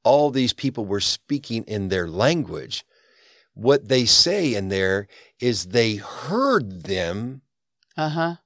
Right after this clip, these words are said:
Speaker 1: all of these people from all these different nations, these different areas, were hearing all of them speak in their language.
Speaker 2: Yeah.
Speaker 1: So how could they hear him speaking in Hebrew, speaking in Greek, speaking,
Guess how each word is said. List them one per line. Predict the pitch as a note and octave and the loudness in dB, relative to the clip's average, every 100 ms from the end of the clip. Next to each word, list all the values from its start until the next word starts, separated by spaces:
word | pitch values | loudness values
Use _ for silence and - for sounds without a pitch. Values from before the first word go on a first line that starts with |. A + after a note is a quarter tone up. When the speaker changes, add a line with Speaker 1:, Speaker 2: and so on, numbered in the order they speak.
| _ | _
Speaker 1:
all | B2+ E3 G3 D#3 | 2 4 4 4
of | C3 A2+ | 2 0
these | B2 A#2+ | -2 -2
people | - C3+ B2+ | -2 -4 -4
from | A2 G#2+ - | -6 -8 2
all | B2 F3 D#3+ | 4 4 2
these | C3+ A#2+ | 0 0
different | - B2 A#2 - | -2 -2 -4 -4
nations, | G2+ G#2 - A#2+ - | -4 -2 -4 -4 -4
these | G2+ | -8
different | - B2 - - | -6 -8 -6 -4
areas, | B2 G2+ F#2+ - - - _ - | -2 -2 -4 -8 -18 -20 _ -4
were | B2 | -2
hearing | A2+ - - F3 E3+ C#3 C#3+ _ _ | -2 -6 -2 2 4 2 0 _ _
all | - F#3 B3 C4 G#3 | 2 6 8 8 6
of | B2+ G2+ G2 | 2 -2 -8
them | A2+ D3+ G#2 G2 C3 - _ _ _ | -4 -2 -2 -4 -10 -16 _ _ _
speak | - - D3+ C#3 | -8 0 2 2
in | C#3+ | 4
their | D3+ A#3 | 4 4
language. | D3+ F#2+ - - - _ _ _ _ | 4 -2 -8 -14 -14 _ _ _ _
Speaker 2:
Yeah. | E3 D3+ C3 | -2 0 2
Speaker 1:
So | D3+ D3+ | 4 4
how | C#3+ F#3+ | 4 0
could | F#3 | 0
they | D3+ D#3 | 2 0
hear | D3 D3+ | 2 0
him | |
speaking | C#3 - D3 C#3 | 0 0 0 0
in | C3 | -2
Hebrew, | B2+ F3 C#3 | -4 -4 -4
speaking | A2 - D3+ C#3+ | -4 -4 -2 -2
in | A#2+ | -4
Greek, | G#2+ E3 D3 | -2 -4 -2
speaking, | - C3+ | -6 -6